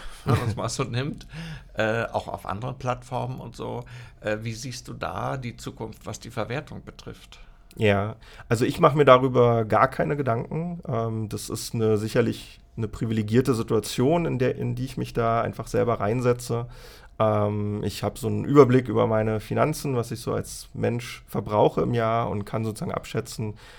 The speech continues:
Speaker 2: ich kann das eine Weile so machen, ohne m-, den Zwang, Geld damit zu verdienen. Und mir ist es sehr wichtig, nicht diese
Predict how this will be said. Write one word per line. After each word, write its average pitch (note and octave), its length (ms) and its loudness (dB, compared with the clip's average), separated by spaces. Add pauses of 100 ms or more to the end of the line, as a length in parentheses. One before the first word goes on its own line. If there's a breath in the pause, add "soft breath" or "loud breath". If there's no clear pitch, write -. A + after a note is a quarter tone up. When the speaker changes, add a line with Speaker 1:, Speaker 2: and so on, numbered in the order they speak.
(120)
Speaker 2:
ich - 80 -18
kann A#2 180 2
das A#2+ 160 2
eine A2+ 120 2
Weile G#2+ 520 6 (400 soft breath)
so A2 200 -2
machen, A#2 340 2
ohne A#2 320 4
m-, A2 280 0 (240)
den G#2 220 -2
Zwang, A#2 440 6
Geld F#2+ 280 0
damit F#2+ 220 -6
zu - 120 -12
verdienen. F#2 520 -10 (100)
Und - 220 -8
mir A2 140 -2
ist A#2 140 -6
es A2 140 -4
sehr G#2 200 0
wichtig, C#3+ 460 -2
nicht B2 300 -4
diese A2 500 0